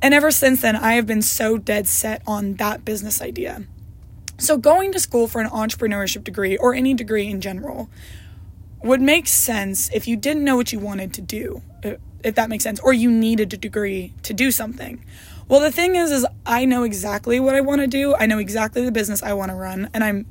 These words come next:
super passionate about it. And I'm a hard worker. I just have to, like, if I'm not passionate about what I'm doing, it shows, which always made me confused that I was lazy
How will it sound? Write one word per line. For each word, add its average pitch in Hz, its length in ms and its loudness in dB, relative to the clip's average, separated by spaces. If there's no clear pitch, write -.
super 254 680 0
passionate 202 460 -6
about 240 240 -8
it. - 160 -4
And 254 120 6
I'm 269 280 4
a 262 40 4
hard 269 300 2
worker. 220 520 -2
I 247 80 0
just 233 200 -4
have 233 160 -4
to, 262 120 -6
like, 220 300 -4
if 240 160 4
I'm 254 140 6
not 330 160 2
passionate 220 520 -2
about 214 260 0
what 202 160 4
I'm 190 140 -4
doing, 196 280 -6
it 208 140 -10
shows, - 540 -6
which 240 160 0
always 262 300 6
made 240 160 4
me 214 300 -2
confused 202 500 -6
that 208 80 -2
I 190 80 2
was 185 160 -2
lazy 196 580 -2